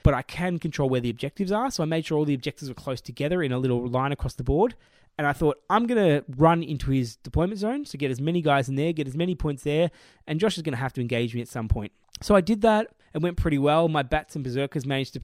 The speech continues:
take off a few Rivendell Knights at the side. Um, Josh took some unnecessary risks to try and kill my heroes, um, because he had to kill the heroes, I learnt in hindsight, um, including Elrond.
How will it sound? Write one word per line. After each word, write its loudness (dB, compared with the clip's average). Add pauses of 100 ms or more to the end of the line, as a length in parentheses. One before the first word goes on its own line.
(120)
take -6
off -4
a -8
few -2
Rivendell 0
Knights -6
at -14
the -10
side. 2 (160)
Um, -6 (160)
Josh 0 (120)
took 6
some 2
unnecessary 0
risks -4
to -20
try -2
and -4
kill -6
my -4
heroes, 0
um, -4 (120)
because -8
he -6
had -8
to -18
kill -6
the -8
heroes, 0
I -6
learnt -2
in -8
hindsight, -2 (520)
um, -4
including 0
Elrond. 2